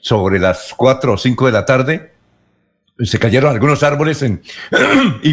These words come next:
y provocó inundaciones en Florida Blanca y Girón, nos dicen las au-, las entidades de riesgo. Hoy en Santander, ¿cómo está el coronavirus? Hoy en Santander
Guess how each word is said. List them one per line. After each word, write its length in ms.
y 200
provocó 640
inundaciones 680
en 120
Florida 300
Blanca 360
y 100
Girón, 400
nos 200
dicen 500
las 280
au-, 220
las 240
entidades 320
de 80
riesgo. 400
Hoy 220
en 80
Santander, 440
¿cómo 160
está 560
el 200
coronavirus? 880
Hoy 180
en 80
Santander 720